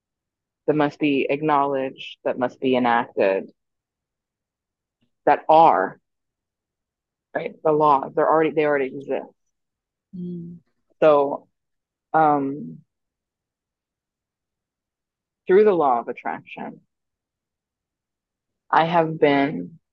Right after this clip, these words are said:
Speaker 1: getting healthier.
Speaker 2: Mm.
Speaker 1: I'm noticing more health in my body.
Speaker 2: Yeah.
Speaker 1: I'm noticing more beauty
Speaker 2: Yeah.
Speaker 1: on my body, in my body.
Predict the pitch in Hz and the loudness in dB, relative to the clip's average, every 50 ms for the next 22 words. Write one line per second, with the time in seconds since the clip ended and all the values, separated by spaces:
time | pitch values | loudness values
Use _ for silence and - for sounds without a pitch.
0 | _ _ _ _ _ _ _ _ _ _ _ _ _ _ _ _ _ _ _ _ | _ _ _ _ _ _ _ _ _ _ _ _ _ _ _ _ _ _ _ _
1 | _ _ _ _ _ _ _ _ _ _ _ _ _ _ _ _ _ 156 156 151 | _ _ _ _ _ _ _ _ _ _ _ _ _ _ _ _ _ 2 2 2
2 | 147 147 - 147 143 147 - 185 196 220 254 269 285 - _ _ _ _ _ _ | 2 0 0 0 0 0 0 0 0 0 0 -2 -6 -10 _ _ _ _ _ _
3 | _ _ _ _ _ _ _ _ _ _ _ _ _ _ _ _ _ _ _ _ | _ _ _ _ _ _ _ _ _ _ _ _ _ _ _ _ _ _ _ _
4 | _ _ _ _ - 185 180 180 180 180 180 175 175 170 170 170 170 170 170 165 | _ _ _ _ -16 -14 -12 -10 -10 -10 -10 -10 -10 -10 -10 -12 -12 -14 -16 -18
5 | - _ _ _ _ _ _ _ _ 165 170 170 160 156 151 - - 160 160 160 | -20 _ _ _ _ _ _ _ _ -2 0 2 2 2 2 0 -2 -2 0 0
6 | 147 143 147 160 147 147 143 - 180 185 185 190 190 196 196 202 220 240 247 254 | 0 0 2 2 0 0 0 0 -2 0 0 -2 0 -2 -2 -2 0 -2 -2 -4
7 | 262 _ _ _ _ _ _ _ _ _ _ _ _ _ _ _ _ 175 160 - | -6 _ _ _ _ _ _ _ _ _ _ _ _ _ _ _ _ -18 -10 -8
8 | - 170 165 165 156 151 160 156 - 160 156 156 151 143 139 139 147 143 139 131 | -6 -6 -4 -4 -4 -4 -4 -4 -4 -4 -4 -4 -4 -4 -6 -6 -8 -6 -4 -4
9 | 139 143 180 202 233 262 - _ _ _ _ _ _ _ _ _ _ _ _ _ | -4 -2 -4 -4 -6 -8 -10 _ _ _ _ _ _ _ _ _ _ _ _ _
10 | _ - 220 190 175 - - 170 196 226 247 - _ _ _ _ _ _ _ _ | _ -12 -10 -8 -8 -8 -10 -14 -16 -18 -18 -20 _ _ _ _ _ _ _ _
11 | - 175 175 180 180 180 175 175 175 180 180 180 190 196 196 185 - - - - | 2 2 2 2 0 -2 0 2 2 2 2 2 2 2 0 0 -4 -10 -20 -20
12 | _ _ _ _ _ _ _ _ _ - 170 165 170 175 175 180 175 190 185 185 | _ _ _ _ _ _ _ _ _ -2 0 0 2 0 0 0 0 -2 -2 -2
13 | 185 196 208 202 - | -4 -6 -8 -10 -12